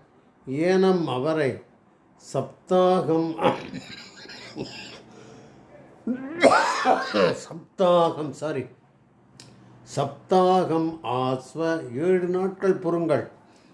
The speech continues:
இதி என்று வதன் சொல்லிவிட்டு ஆயாசீகி நீ மறைந்தாய். அர்த்தம் வருதுன்னு நினைக்கிறேன். முது-, புதுசா படிச்சு விடலாம். முனியின் யோக வலிமையால்,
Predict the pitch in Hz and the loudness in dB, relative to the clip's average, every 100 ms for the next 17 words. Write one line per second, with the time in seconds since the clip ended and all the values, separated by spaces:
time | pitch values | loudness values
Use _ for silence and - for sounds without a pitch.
0 | _ - 131 180 185 175 139 160 165 139 | _ -14 -10 -2 0 0 2 2 2 0
1 | 131 135 139 - _ _ _ 120 135 135 | 0 0 -2 -14 _ _ _ -6 -2 2
2 | 160 160 - 143 196 180 165 190 - 165 | 2 0 -2 -2 0 0 0 -4 -2 0
3 | 123 - - _ _ _ - 135 139 139 | 0 -2 -16 _ _ _ -8 -2 0 0
4 | 131 160 165 156 - 160 160 151 165 220 | 0 0 0 0 -4 -2 -2 -2 -4 -4
5 | 160 147 170 135 143 160 151 127 147 147 | -4 0 0 0 -2 -2 -2 -2 -4 -4
6 | 123 110 - _ - - - - - _ | -6 -8 -18 _ -20 -20 -20 -20 -20 _
7 | 147 135 160 160 151 160 151 139 180 175 | -18 -6 -2 -2 -2 -2 -2 -2 -2 -2
8 | 143 160 165 156 - 165 156 160 135 139 | -2 -2 -2 -4 -14 -14 -6 -6 -4 -6
9 | 147 139 135 185 - - - - _ _ | -4 -2 -4 -6 -14 -20 -20 -20 _ _
10 | - 143 175 185 185 196 147 143 165 170 | -6 -2 0 2 2 2 -2 -2 -2 0
11 | 180 156 151 139 131 127 120 120 135 | -2 -2 -4 -2 0 0 -2 -4 -6